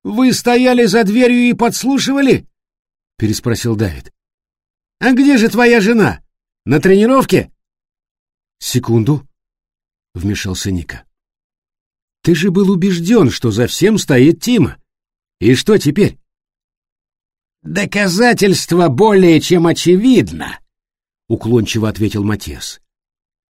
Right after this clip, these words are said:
Давид покачал головой, словно не мог поверить. «Сто пятьдесят миллионов сперматозоидов! И ты оказался первым!» «Так или иначе,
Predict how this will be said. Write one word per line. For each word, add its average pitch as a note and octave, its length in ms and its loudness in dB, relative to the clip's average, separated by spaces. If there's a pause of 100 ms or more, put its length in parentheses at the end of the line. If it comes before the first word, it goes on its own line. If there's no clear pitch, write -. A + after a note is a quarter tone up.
(140)
Давид F#2+ 420 -4
покачал G#2+ 460 -4
головой, G2+ 560 0 (320)
словно G2+ 420 -4
не A2 140 2
мог A2+ 180 -2
поверить. G#2 540 -4 (340)
«Сто - 540 -4
пятьдесят C4 800 0
миллионов A#3 520 2
сперматозоидов! D#3 1080 0 (320)
И G#3 340 2
ты A#3 340 2 (300)
оказался A3 640 0
первым!» E3+ 460 0 (1700)
«Так C#3+ 300 0
или A#2 260 2
иначе, - 640 -4